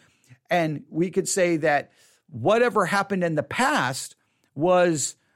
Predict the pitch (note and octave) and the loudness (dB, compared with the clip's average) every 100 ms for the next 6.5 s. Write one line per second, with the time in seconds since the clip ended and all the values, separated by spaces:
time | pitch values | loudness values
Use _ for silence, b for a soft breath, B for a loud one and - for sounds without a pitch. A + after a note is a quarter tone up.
0 | _ - F#3 - - C#4 D#4 - A#3 - | _ -2 -2 -4 0 2 2 0 -2 0
1 | G3 F#3 E3 D#3 C#3+ D3+ C#3+ A#2+ D3+ B2+ | -2 2 2 2 0 0 -2 0 -2 -2
2 | B2+ C3 b b D#3+ E3 C#3 E3 D3+ C3+ | -2 -4 b b 0 0 0 -2 0 -4
3 | - D#3+ D3 D3 C3 C#3 C3+ A#2 D#3+ D3 | -2 -4 -4 -8 -6 -8 -8 -4 -4 -4
4 | C#3 G#2+ D3+ C#3+ C3 - A#3 B3+ G3+ - | -6 -6 -4 -4 -4 -4 -2 -2 -4 -6
5 | - B2+ - D3 - D3+ A2+ - F3 E3+ | -8 -8 -6 -8 -6 -6 -6 0 2 2
6 | D3 - - D3+ C3 | 0 -8 -4 -4 -4